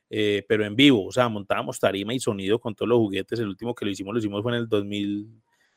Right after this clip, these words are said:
diecinueve, ¿cierto? Que fue, sí, Carlos, que lo hicimos en la plazoleta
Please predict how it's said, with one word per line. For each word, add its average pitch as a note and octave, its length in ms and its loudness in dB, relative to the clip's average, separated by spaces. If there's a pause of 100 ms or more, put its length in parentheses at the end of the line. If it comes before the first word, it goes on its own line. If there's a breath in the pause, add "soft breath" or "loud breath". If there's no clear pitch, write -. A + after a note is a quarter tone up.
(140)
diecinueve, A#2 540 6
¿cierto? A2+ 240 0
Que A2+ 100 2
fue, A2+ 140 0
sí, B2 140 -4
Carlos, A2+ 340 0
que - 100 -14
lo G#2 60 -6
hicimos G2+ 240 -8
en A#2+ 60 -8
la A2 100 -2
plazoleta G2+ 760 -4